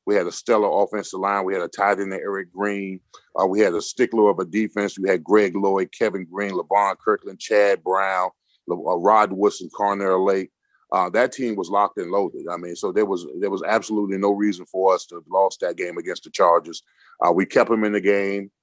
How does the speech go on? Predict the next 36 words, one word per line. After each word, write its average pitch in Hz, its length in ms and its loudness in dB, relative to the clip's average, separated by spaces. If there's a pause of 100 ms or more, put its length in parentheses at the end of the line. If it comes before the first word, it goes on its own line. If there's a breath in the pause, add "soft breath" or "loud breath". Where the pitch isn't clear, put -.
(320)
Uh, 85 180 0
we 90 100 -2
should 110 200 2
have, 95 120 4
we 98 140 -4
should 107 220 -2
have, 90 140 0
uh, 78 200 -2
annihilated 101 640 2
them 87 220 -8
early 117 340 4
on 117 380 2
and 92 100 -8
gave 104 140 0
them 98 160 -8
no, 95 160 -4 (180)
no 92 160 -10
chance 107 300 -12
to 104 80 -20
breathe, 107 400 -2
but 90 140 -2
we 90 100 -18
did. 110 360 0 (380 soft breath)
And 95 140 2
we 98 80 4
ended 104 160 4
up 82 40 -16
losing 107 340 4
the 101 40 -2
game 98 300 -2
because, 92 320 -2
uh, 87 300 0
you 92 140 -4
know, 85 220 -4
Tim 110 240 0
McGuy-, 95 560 0